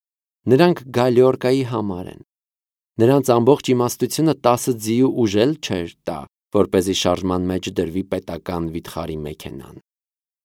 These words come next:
Բայց այդ մասին հոգում են ուրիշները, նրանք, ովքեր կանգնած են վարագույրի հետևը։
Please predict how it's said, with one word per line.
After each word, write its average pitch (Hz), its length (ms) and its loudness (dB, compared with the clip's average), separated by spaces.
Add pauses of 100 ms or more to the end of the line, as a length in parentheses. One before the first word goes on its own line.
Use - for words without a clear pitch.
(460)
Բայց 90 180 -2
այդ 127 220 0
մասին 120 440 0
հոգում 123 400 -4
են 127 160 -6 (100)
ուրիշները, 98 760 -8 (380)
նրանք, 101 580 0 (420)
ովքեր 120 420 0
կանգնած 98 580 -2
են 131 180 0
վարագույրի 87 760 -8
հետևը։ 73 600 -16